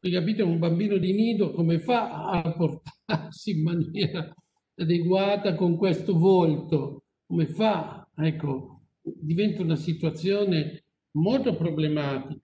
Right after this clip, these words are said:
no? Molto problematica. E, e quindi cosa possiamo dire? Certo, tutti siamo immersi in questa paura,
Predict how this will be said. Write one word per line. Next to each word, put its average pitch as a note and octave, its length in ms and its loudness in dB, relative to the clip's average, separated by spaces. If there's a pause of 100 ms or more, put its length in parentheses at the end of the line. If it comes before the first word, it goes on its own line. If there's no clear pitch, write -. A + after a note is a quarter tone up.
(120)
no? D#3 320 0
Molto E3+ 320 0
problematica. D#3 1160 0 (920)
E, D#3+ 280 -8
e D#3 80 -4
quindi G3 720 0
cosa G#3 220 0
possiamo G3+ 420 0
dire? G3 540 -2
Certo, G#3+ 520 -2
tutti A3+ 340 -2
siamo G3+ 280 -2
immersi F#3+ 600 0
in E3+ 80 0
questa F3+ 380 -2
paura, F3 680 -2